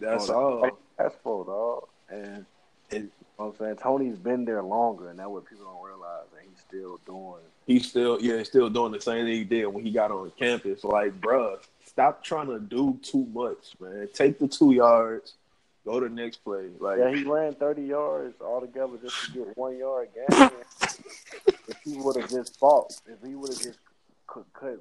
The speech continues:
Speaker 2: made one move and cut north, he could have fought for two yards easily on that play, two, three yards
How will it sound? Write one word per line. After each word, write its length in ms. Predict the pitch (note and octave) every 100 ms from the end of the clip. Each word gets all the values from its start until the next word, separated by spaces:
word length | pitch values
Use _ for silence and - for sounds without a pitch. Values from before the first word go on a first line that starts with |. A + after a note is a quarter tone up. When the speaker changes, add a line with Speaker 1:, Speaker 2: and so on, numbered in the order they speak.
| -
Speaker 2:
made 160 | B2 B2
one 220 | A#2 B2
move 160 | A#2+ A2+
and 80 |
cut 240 | F#2+ B2 G#2+
north, 220 | B2 A#2
he 60 | B2
could 180 | - A2
have 80 | -
fought 260 | - - -
for 80 | G2 _
two 80 | A2
yards 380 | G#2+ G2+ G2 - F#2
easily 280 | C3+ B2 E2+ _ _ -
on 120 | G2
that 240 | F2+ C#2+
play, 140 | - D#2+ B1+ - -
two, 220 | G#2+ G#2
three 180 | - G#2
yards 280 | G2+ F#2+ F2+